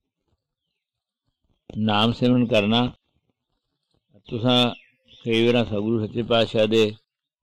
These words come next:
ਉਪਦੇਸ਼ਾਂ ਵਿੱਚ ਬਾਰ-ਬਾਰ ਸੁਣਿਆ ਹੈ ਕਿ ਜੇ ਸਤਿਗੁਰੂ ਦੇ ਹੁਕਮ ਵਿੱਚ ਸਿੱਖ ਦੀ ਮਰਿਆਦਾ ਨਹੀਂ, ਤੇ ਉਹ ਕੁਛ ਨਹੀਂ। ਗੁਰੂ ਨਾਨਕ ਸੱਚੇ ਪਾਤਸ਼ਾਹ ਨੇ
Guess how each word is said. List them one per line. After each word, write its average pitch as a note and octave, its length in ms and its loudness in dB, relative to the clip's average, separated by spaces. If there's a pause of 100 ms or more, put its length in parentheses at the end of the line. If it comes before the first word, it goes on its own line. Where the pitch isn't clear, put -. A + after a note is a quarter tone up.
(420)
ਉਪਦੇਸ਼ਾਂ G#2 500 -2
ਵਿੱਚ G#2+ 100 0
ਬਾਰ-ਬਾਰ G#2+ 540 2
ਸੁਣਿਆ G2 340 -4
ਹੈ G2+ 200 -6 (1800)
ਕਿ A#2 80 -4
ਜੇ C3 200 2
ਸਤਿਗੁਰੂ B2 420 2
ਦੇ C3+ 120 4
ਹੁਕਮ G#2 280 0
ਵਿੱਚ D3 160 2
ਸਿੱਖ - 280 -4
ਦੀ C3+ 120 0
ਮਰਿਆਦਾ A2 480 2
ਨਹੀਂ, A2 300 0 (640)
ਤੇ C3+ 80 -10
ਉਹ B2 120 -4
ਕੁਛ A#2 200 -6
ਨਹੀਂ। F2 180 -8 (960)
ਗੁਰੂ A2+ 160 -6
ਨਾਨਕ A#2 360 -4
ਸੱਚੇ A#2 260 -4
ਪਾਤਸ਼ਾਹ B2+ 440 2
ਨੇ B2+ 220 0